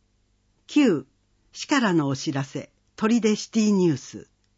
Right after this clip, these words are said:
十、相談。十一、募集。十二、講座講習。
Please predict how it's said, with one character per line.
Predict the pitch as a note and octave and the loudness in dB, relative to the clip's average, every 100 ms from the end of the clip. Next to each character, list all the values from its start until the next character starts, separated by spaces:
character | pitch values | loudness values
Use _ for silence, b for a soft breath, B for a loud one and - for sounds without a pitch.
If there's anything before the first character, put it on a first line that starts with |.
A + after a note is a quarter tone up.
| _ _ _ _ | _ _ _ _
十、 | D#3+ F#3+ A3+ D3 E2+ _ _ _ | -4 0 2 2 -4 _ _ _
相 | - F#3+ F3+ | -4 -2 0
談。 | D#3 D3 B2 - _ _ _ _ - | -2 -4 -6 -12 _ _ _ _ -12
十 | C#3 G#3+ G#3+ | -2 0 2
一、 | G3+ E3 - E3+ - - | 0 -6 -10 -10 -10 -12
募 | C3+ D3+ | -4 -4
集。 | C#3+ - D#3 C3 - _ _ _ _ | -2 -2 -2 -2 -10 _ _ _ _
十 | C3 F3+ G3+ G3 | -2 2 4 2
二、 | F#3 F3 _ _ _ | 0 -2 _ _ _
講 | - G#3 G3 | -4 0 0
座 | F3 F3+ - _ | 0 -4 -6 _
講 | - D3+ | -2 -2
習。 | C#3 - C3+ A2 | -2 -6 -8 -8